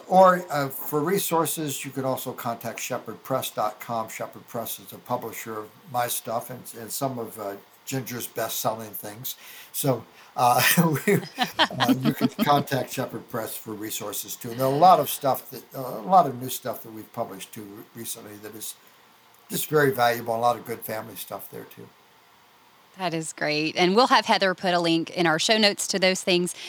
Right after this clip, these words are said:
Speaker 2: So, Ted, can you please leave our listeners with a final word of encouragement?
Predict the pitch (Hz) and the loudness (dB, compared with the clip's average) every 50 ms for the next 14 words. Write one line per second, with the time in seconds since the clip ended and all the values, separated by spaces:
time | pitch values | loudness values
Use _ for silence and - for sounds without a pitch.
0 | - - - - 233 220 - - 269 254 - 285 254 254 311 339 - 330 294 285 | -14 -8 -2 0 0 2 4 4 2 2 4 2 4 4 4 4 2 2 0 2
1 | - 277 247 220 208 214 196 185 - - 180 170 165 - 165 - 156 156 - - | 0 2 2 4 4 4 4 2 2 2 2 2 2 0 0 -2 -2 -2 0 2
2 | 175 170 175 180 175 175 170 165 165 165 160 160 156 160 156 160 - - - - | 4 4 4 4 4 2 2 2 0 0 0 -2 -2 -2 -4 -4 -4 -4 -6 -6
3 | - - - - | -6 -8 -10 -12